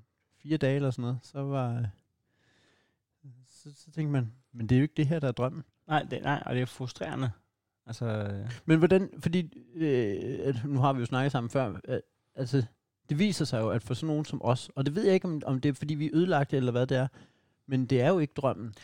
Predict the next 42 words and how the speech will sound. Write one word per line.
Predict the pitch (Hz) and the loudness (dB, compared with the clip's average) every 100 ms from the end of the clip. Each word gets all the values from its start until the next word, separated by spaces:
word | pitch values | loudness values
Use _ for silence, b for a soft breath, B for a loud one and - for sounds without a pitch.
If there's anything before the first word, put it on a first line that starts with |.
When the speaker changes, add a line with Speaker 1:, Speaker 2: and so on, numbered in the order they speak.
| B B - | B B -12
Speaker 2:
Ja, | |
altså, | 147 143 135 | -4 0 2
jeg | 135 | 2
tror, | 175 165 156 b b _ | 6 6 6 b b _
jeg | 139 | -4
tror, | - 165 151 - | 4 8 8 8
at... | - 120 - 120 | 4 2 2 -2
Øh, | 117 110 107 104 104 101 _ _ _ _ _ _ _ _ _ _ - | 0 2 2 0 -2 -4 _ _ _ _ _ _ _ _ _ _ -4
altså, | 139 143 | 4 6
jeg | - | 6
tror, | 160 147 | 6 8
hvad | 131 | 8
angår | 156 185 190 147 135 - | 8 8 8 8 6 6
at | 127 123 | 8 10
have | 127 131 | 8 4
fuldstændig | - 156 151 123 131 131 - | 4 0 0 2 2 0 0
clean | - 147 147 | 2 4 4
sheet, | 139 135 - _ _ - | 2 2 0 _ _ -2
og, | 120 120 | 2 4
og, | 120 135 - - | 4 2 0 -2
altså, | 127 | 2
at | 117 120 | 4 6
nyde | 131 139 147 156 151 - | 4 4 4 2 0 -6
en | 123 123 | -4 0
tom | 143 - | 2 2
tavle, | 127 113 120 120 b b b _ | 4 4 4 -2 b b b _
der | 135 | 0
tror | - 139 | 6 8
jeg, | 127 104 | 8 8
at | 98 110 _ | 4 -2 _
du | 135 | -2
har | 131 | 2
det | 113 | 4
værre, | 110 | 4
end | 113 | 2
jeg | 90 | -2
har. | - - _ _ _ _ _ b b b b 165 | -6 -16 _ _ _ _ _ b b b b 2
Speaker 1:
Ja, | |
det | 170 190 | 2 4
tror | 208 | 2
jeg. | 165 - - 120 - 107 127 | 0 -4 -16 -20 -8 0 4
Speaker 2:
Øh, | 120 117 113 113 110 | 4 4 4 2 0